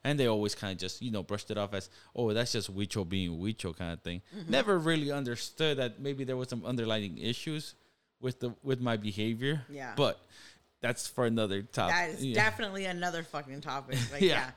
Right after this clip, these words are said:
Speaker 2: No, we could really get into that one. 'Cause
Speaker 1: Oh,
Speaker 2: it's,
Speaker 1: yeah.
Speaker 2: yeah.
Speaker 1: But anyways, so yeah, so I was always, like, more myself with other, with them, and
Speaker 2: Mm-hmm.
Speaker 1: I guess less myself with people I didn't really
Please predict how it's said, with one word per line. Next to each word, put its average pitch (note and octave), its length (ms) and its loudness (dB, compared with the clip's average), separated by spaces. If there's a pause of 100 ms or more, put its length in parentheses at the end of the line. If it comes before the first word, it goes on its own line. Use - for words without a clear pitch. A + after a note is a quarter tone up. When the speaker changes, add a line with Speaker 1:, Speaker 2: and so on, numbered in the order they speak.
(280)
Speaker 2:
No, A#3 160 6
we A#3 160 0
could C4 140 -2
really G#3+ 220 2
get G3 160 2
into F#3 240 -6
that D#3+ 240 0
one. B2 160 -14
'Cause C#3 160 -4
Speaker 1:
Oh, A2+ 220 4
Speaker 2:
it's, F#2 100 -4
Speaker 1:
yeah. G#1+ 120 -10 (100)
Speaker 2:
yeah. C#3+ 260 -6 (280)
Speaker 1:
But D#3 120 6
anyways, A2 440 2
so - 200 0
yeah, C3+ 240 4
so A#2+ 360 0
I C3 120 4
was C#3+ 260 2
always, B2 420 2
like, G#2+ 220 0 (760)
more C3 580 6 (400)
myself B2 640 2
with G#2+ 140 -2
other, F#2+ 320 -4
with A2 220 -4
them, D3 400 2 (160)
and G#2+ 280 -4
Speaker 2:
Mm-hmm. - 240 -12
Speaker 1:
I G#2+ 40 -2
guess G#2 320 0 (640)
less C3+ 400 4
myself A2 560 0
with A2+ 280 0
people A#2+ 260 -4
I A2 100 2
didn't G#2+ 280 -2
really G#2 260 -6